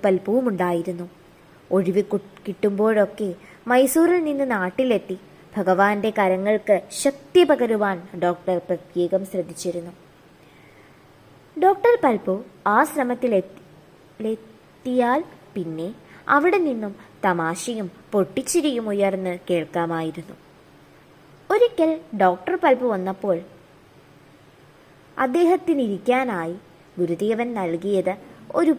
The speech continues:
പുലിത്തോലായിരുന്നു. ഡോക്ടർ പുലിത്തോൽ നിലത്തു വിരിച്ച് അതിൽ കടന്നിരുന്നു. എന്നിട്ട് തമാശ രൂപത്തിൽ പറഞ്ഞു,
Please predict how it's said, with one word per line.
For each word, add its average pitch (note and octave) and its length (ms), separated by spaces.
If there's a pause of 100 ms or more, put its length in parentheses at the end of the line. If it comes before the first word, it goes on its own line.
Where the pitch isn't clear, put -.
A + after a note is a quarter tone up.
(120)
പുലിത്തോലായിരുന്നു. F3+ 1000 (1300)
ഡോക്ടർ F#3+ 460
പുലിത്തോൽ B3+ 560
നിലത്തു G3 360
വിരിച്ച് A3+ 500 (360)
അതിൽ E4+ 360 (360)
കടന്നിരുന്നു. F3+ 640 (960)
എന്നിട്ട് G3+ 600 (380)
തമാശ F4 400 (120)
രൂപത്തിൽ G3+ 460
പറഞ്ഞു, E3+ 320